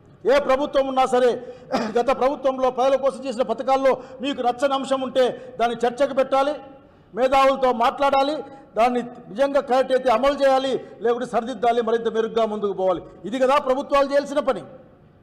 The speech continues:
మళ్ళా రెవెన్యూ సౌన్సిల్ పెడతారట, పెట్టారట, వీళ్ళు మళ్ళీ సర్వేలు చేస్తారట. గత సర్వేకైనా ఖర్చు చంద్రబాబు నాయుడు గారు, ఆయన మంత్రివర్గం కడతారని అడుగుతా ఉన్నా నేను ఆఖరికి.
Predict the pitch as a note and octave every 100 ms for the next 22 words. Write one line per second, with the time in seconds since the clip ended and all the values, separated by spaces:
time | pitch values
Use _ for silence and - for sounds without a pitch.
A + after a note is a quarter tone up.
0 | _ _ _ _ _ _ _ _ - G#3+
1 | B3 A3+ B3+ C4 A#3 A3 A3+ A#3+ A3+ C4+
2 | C4+ C#4 D4+ C#4 - - F#3+ G3 B3 B3+
3 | B3+ D4+ D4+ - - B3+ C4+ C4+ C#4+ B3+
4 | B3+ B3+ A3+ A3+ - F3+ - B2+ - -
5 | - _ _ _ _ _ _ - _ _
6 | _ _ _ _ _ _ _ _ _ _
7 | _ _ _ _ - G3 C4+ B3+ C4+ D4
8 | C#4+ C#4 C4+ C4 B3+ C#4+ B3 - - -
9 | E3+ A3+ C4 C4+ C4+ B3+ B3+ B3+ B3+ C4
10 | A#3 - - G3+ A3+ G#3+ A3+ B3+ B3 A3
11 | A#3 E3+ - - F#3+ A3+ A#3 A3+ G#3 G#3+
12 | G3+ F#3+ F3 D#3+ D#3+ D#3 - - -